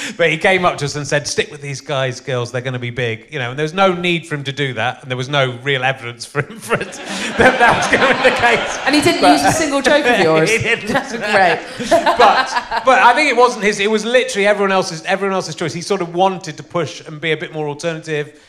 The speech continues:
Speaker 1: and be, you know, and take risks. And they pulled him back even then. He was, I was really under the control of all these people.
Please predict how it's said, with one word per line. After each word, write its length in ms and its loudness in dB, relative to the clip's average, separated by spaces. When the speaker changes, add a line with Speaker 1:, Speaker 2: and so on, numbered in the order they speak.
Speaker 1:
and 180 -8
be, 120 0
you 160 -4
know, 80 -4
and 120 -6
take 280 -4
risks. 480 -6
And 80 -10
they 80 -4
pulled 300 -4
him 140 -4
back 340 -2
even 200 -12
then. 140 -4
He 60 -8
was, 160 -8
I 160 -6
was 180 -6
really 380 0
under 180 -2
the 80 -8
control 380 -2
of 80 -8
all 100 -6
these 160 -10
people. 560 -12